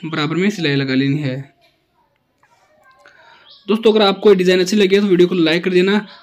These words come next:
और अपने दोस्तों के साथ वीडियो को शेयर करना और वीडियो को पूरा देखना, ताकि आपको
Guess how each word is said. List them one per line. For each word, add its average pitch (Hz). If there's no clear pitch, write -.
और 170
अपने 175
दोस्तों 175
के 180
साथ 180
वीडियो 170
को 214
शेयर 151
करना 143
और 170
वीडियो 180
को 214
पूरा 180
देखना, 170
ताकि 170
आपको 180